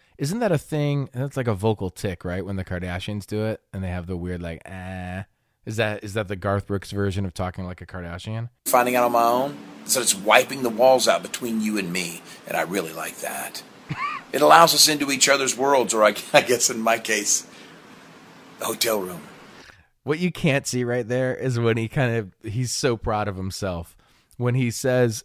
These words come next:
Speaker 1: or in my case, a hotel room, he pans the phone over and you can see, like, a desk lamp. And it actually looks like a really shitty hotel, which makes me like Garth Brooks even more.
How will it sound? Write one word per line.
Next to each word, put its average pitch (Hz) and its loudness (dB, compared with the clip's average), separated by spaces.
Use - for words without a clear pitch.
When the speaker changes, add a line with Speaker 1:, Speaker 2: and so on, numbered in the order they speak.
Speaker 1:
or 147 6
in 113 -4
my 107 -4
case, 95 -6
a 98 -2
hotel 101 0
room, 98 0
he 123 -2
pans 127 0
the 107 -2
phone 117 0
over 110 2
and 101 -2
you 104 -2
can 110 -4
see, 113 -6
like, 104 -4
a 104 -4
desk 101 -8
lamp. 98 -6
And 95 -8
it 120 -8
actually 151 0
looks 165 0
like 104 -4
a 101 -2
really 98 -2
shitty 104 -4
hotel, 90 -4
which - -8
makes 104 -8
me 101 -4
like 95 -4
Garth 90 -6
Brooks - -8
even 85 -4
more. 87 -2